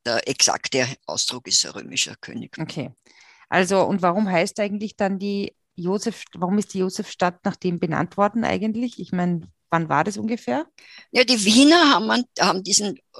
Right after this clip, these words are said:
Speaker 1: Teil, einen Teil der Josefstadt, äh, haben die Grundherrschaft drüber um siebzehnhundert gekauft und haben
Speaker 2: Mhm.
Speaker 1: natürlich aus Anhänglichkeit zum Kaiserhaus,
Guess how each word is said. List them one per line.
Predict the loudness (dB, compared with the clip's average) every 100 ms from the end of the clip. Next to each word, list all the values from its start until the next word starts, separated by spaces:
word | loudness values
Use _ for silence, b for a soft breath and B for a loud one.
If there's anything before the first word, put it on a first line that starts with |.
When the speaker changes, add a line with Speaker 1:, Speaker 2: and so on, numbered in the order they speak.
| -8
Speaker 1:
Teil, | 0 0 0 -6 -8
einen | -6 -6 -4
Teil | -4 -2
der | -2
Josefstadt, | -2 -2 0 0 0 -2 -8 B B B B B 2
äh, |
haben | 6 6 4 2 2
die | 2
Grundherrschaft | 2 4 4 2 2 2 2 0 -4 -10 -12 -12 -12
drüber | -10 -8 -8 -8 -10 -10 _ _
um | -2 0
siebzehnhundert | 2 0 0 0 0 -2 -4 -8
gekauft | -8 -4 -4 -4 -12 B B B _
und | -4 -2
haben | 2
Speaker 2:
Mhm. | 2
Speaker 1:
natürlich | 2 2 0 0 -2 -2
aus | 0 2 2 0 _ _ B B B B
Anhänglichkeit | 0 2 4 2 2 -2 0 -2 -2
zum | -6 -2
Kaiserhaus, | -2 2 0 -2 -4 -2 -2